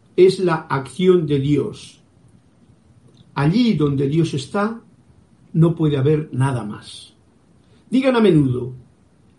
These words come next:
'Lo único que hay aquí es Dios en acción, y yo no veo ni siento más nada.'" ¡Guau! ¿Eh? Digan a menudo, nos dice el amado Maestro Saint Germain,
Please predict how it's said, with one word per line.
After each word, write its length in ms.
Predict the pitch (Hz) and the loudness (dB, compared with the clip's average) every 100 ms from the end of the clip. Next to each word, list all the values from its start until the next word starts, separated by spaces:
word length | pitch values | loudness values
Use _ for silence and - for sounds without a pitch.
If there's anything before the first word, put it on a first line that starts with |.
| _ | _
'Lo 340 | 160 151 156 165 | -2 2 4 6
único 720 | 214 294 311 269 165 196 147 | 6 6 6 2 2 2 2
que 160 | 175 165 | 0 0
hay 180 | 160 156 | 2 0
aquí 520 | 147 254 285 285 - - - | 0 2 4 2 -4 -20 -4
es 440 | 175 180 160 139 131 | 2 4 2 -2 0
Dios 540 | 202 247 254 - - _ - | 2 2 -2 -6 -20 _ -4
en 140 | 143 | -2
acción, 460 | 139 131 175 139 123 - - - | -2 -2 0 0 -2 -12 -20 -2
y 180 | 156 139 | 0 2
yo 300 | 196 240 233 | 2 2 2
no 220 | 165 156 | 2 2
veo 380 | 156 202 208 202 | 6 6 6 0
ni 160 | 143 135 | -2 -4
siento 720 | - 220 226 - 214 202 - - _ - | 0 0 0 4 4 2 -4 -20 _ -4
más 440 | 143 180 170 - | -2 -2 -4 -8
nada.'" 400 | 135 135 131 - - _ _ _ _ _ _ | -8 -6 -10 -16 -20 _ _ _ _ _ _
¡Guau! 380 | - 131 104 - _ _ _ _ _ _ _ _ _ _ _ | -8 -6 -6 -10 _ _ _ _ _ _ _ _ _ _ _
¿Eh? 260 | 151 233 - - _ _ _ - | -4 -4 -6 -18 _ _ _ -4
Digan 580 | 131 220 254 233 208 107 | 0 2 0 -4 -4 -2
a 100 | 156 | 0
menudo, 380 | 170 190 139 | 2 2 0
nos 140 | 131 131 | -2 -2
dice 180 | 175 214 | -2 0
el 40 | |
amado 240 | 175 185 170 | 0 -2 -2
Maestro 240 | 165 180 | -4 -4
Saint 200 | 170 143 | -4 -2
Germain, 680 | 127 123 147 160 127 127 | 0 0 0 0 0 -6